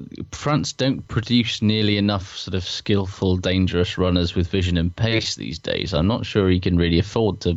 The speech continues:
leave one of them not in the team. And he's very solid defensively too. Fair play to him. He did well to stop, um, Bronzini scoring.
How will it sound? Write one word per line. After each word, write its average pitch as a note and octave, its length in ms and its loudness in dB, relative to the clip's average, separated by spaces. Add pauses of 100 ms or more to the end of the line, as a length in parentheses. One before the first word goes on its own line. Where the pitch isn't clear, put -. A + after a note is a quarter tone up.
leave F2 300 4
one F2 180 4
of F2+ 100 2
them F2+ 160 4
not F2 200 2
in F#2+ 120 2
the F#2+ 80 4
team. B2 280 0 (280)
And D3+ 80 4
he's F3 120 4
very D#3+ 200 2
solid F#2+ 320 0
defensively G#2 520 -2
too. D3 280 -2
Fair B2 180 0
play G#2 220 0
to - 160 -6
him. D#2+ 80 -2
He F#2+ 60 0
did F#2 140 -2
well G#2 180 2
to - 100 -6
stop, - 360 0
um, E2 360 0 (320)
Bronzini G2 440 4
scoring. E2 440 -2